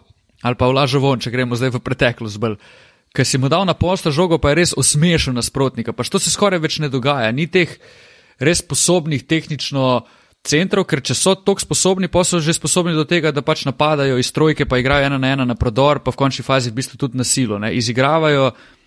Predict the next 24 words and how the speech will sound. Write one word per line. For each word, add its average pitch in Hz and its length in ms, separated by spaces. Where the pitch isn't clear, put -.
ne 123 60
vem, 135 140
če - 180
Embiid 127 360
igra 143 260
proti 147 240
Valanciunasu, 139 680
ga 135 80
bo 123 120
zvlekel 139 340
ven, 160 180
pa 156 100
bo 123 120
šel 151 180
v 139 80
prodor, 143 440
pa 147 120
mu 135 80
ga 127 80
bo 123 100
dal, 147 220
ker 131 140
je 131 80
hitrejši. 123 580